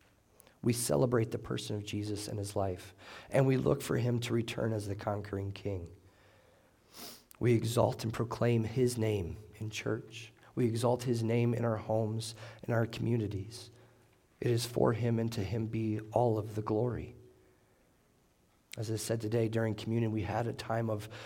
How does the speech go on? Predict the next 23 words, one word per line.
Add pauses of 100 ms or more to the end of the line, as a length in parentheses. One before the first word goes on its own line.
(160)
reflection, (1300)
a
time
of (420)
confession, (1400)
times
that
can
remind
us (260)
of
our
sin
and
our
failures, (580)
to
bring
us
down (340)
a
little
bit.